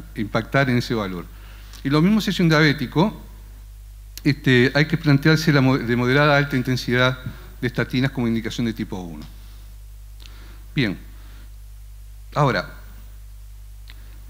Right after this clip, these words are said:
eh, ¿qué sucede si estamos acá?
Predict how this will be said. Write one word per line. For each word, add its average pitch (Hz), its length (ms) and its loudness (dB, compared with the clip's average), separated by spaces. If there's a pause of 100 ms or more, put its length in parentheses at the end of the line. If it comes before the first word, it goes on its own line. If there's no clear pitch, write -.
(240)
eh, 147 380 6 (380)
¿qué 247 100 0
sucede 233 400 4
si - 120 -2
estamos 190 280 4
acá? 135 440 4